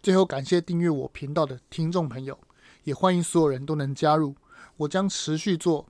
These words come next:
政治时事的节目，把事实说给你听。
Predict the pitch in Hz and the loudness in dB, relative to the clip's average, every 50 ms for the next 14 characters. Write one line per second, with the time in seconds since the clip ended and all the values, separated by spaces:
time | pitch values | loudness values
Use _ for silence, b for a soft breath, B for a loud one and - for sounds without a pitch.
0 | _ _ _ - - 185 165 156 - - 165 156 147 135 - - - 139 131 - | _ _ _ -4 0 0 0 0 -2 -4 -6 -6 -6 -6 -6 -8 -8 -8 -8 -4
1 | - 190 160 139 127 - 131 123 131 147 143 139 - b b b b b b b | -2 -2 -2 -2 -6 -8 -8 -8 -6 -6 -8 -8 -12 b b b b b b b
2 | - 139 135 135 - - 202 196 165 - - 139 139 143 139 - - - 156 151 | -8 -6 -6 -6 -6 -4 -4 -4 -4 -4 -8 -12 -12 -12 -12 -14 -10 -6 -6 -4
3 | 143 147 135 127 127 120 - - 156 151 156 | -2 -2 -4 -4 -6 -10 -4 -4 -2 -2 -4